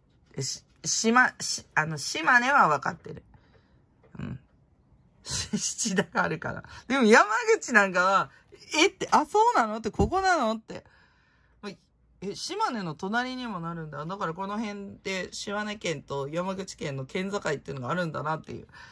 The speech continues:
いやー、広島県と山口県の県境は知ってたけど、島根県があるとは思わなかった。あー、これダメだね、私は地理が。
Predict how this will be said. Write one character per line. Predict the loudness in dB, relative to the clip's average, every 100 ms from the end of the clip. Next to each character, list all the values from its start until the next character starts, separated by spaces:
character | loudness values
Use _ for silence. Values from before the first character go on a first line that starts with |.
| -20 _ _ _ -8
い |
や | 0 4 4
ー、 |
広 | 0 -4 -4 -4
島 | -2 -2 -2
県 | -6 -4
と | 0
山 | 0 2 0
口 | -4 -4
県 | -4 -4
の | -6
県 | -4 -4
境 | -4
は | -2 0 2 0
知 | -2
っ | -10
て | -10 -6
た | -4
け | -4
ど、 | -4
島 | -6 -6 -4 -4
根 | -4
県 | -6 -6
が |
あ | -6
る | -6
と | -4
は |
思 | -4
わ | -4
な | -6
か | -16
っ |
た。 | -20 _ -20 -20 -20 -18 -12 -12
あ | -10 -8 -8
ー、 |
こ | -8
れ | -10
ダ | -8 -4 -4
メ |
だ | -4
ね、 | -6 -6
私 | -8 -10 -10
は | -10
地 | -12 -12
理 | -12
が。 | -10